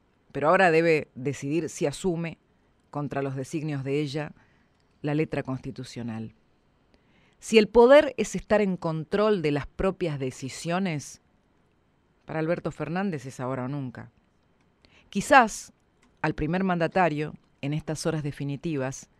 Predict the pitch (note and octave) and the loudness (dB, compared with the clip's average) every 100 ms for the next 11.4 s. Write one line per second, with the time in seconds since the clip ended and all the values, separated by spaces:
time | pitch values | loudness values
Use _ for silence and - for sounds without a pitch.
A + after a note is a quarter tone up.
0 | _ _ _ _ _ - C#3+ D3 D3 D3+ | _ _ _ _ _ -8 -4 -2 -2 0
1 | F3+ F3+ F3 D3+ D3+ F3 F#3 - F3 F3+ | 2 2 0 -2 0 2 2 -2 -6 -2
2 | E3+ C#3 C#3 F3 F3 F3+ D#3+ D3+ C3+ D3 | -2 -2 -2 -4 -4 -8 -6 -6 -6 -6
3 | C3+ C#3+ C#3+ C#3+ C#3+ C3 - B2 A#2+ - | -4 -4 -6 -8 -8 -10 -10 -12 -12 -16
4 | _ _ _ _ _ _ _ _ _ _ | _ _ _ _ _ _ _ _ _ _
5 | _ _ _ _ _ - F3+ G3 G3+ F#3+ | _ _ _ _ _ -8 2 4 4 2
6 | D#3 D3+ E3 F3+ D#3+ - F#3+ G3 F#3+ _ | 0 0 0 0 -2 -2 -2 -2 -4 _
7 | _ _ _ _ _ _ _ _ D3+ C#3+ | _ _ _ _ _ _ _ _ -8 -6
8 | D3 D3+ D#3+ D3+ - C#3 C#3+ C3 A#2+ A2 | -6 -6 -6 -6 -8 -8 -8 -8 -8 -8
9 | A2+ A2+ _ _ _ _ _ _ _ _ | -10 -14 _ _ _ _ _ _ _ _
10 | _ _ _ _ - E3 D3 F3 F3+ E3+ | _ _ _ _ -6 -4 -2 -4 -4 -6
11 | C3+ D3 C#3 | -4 -6 -8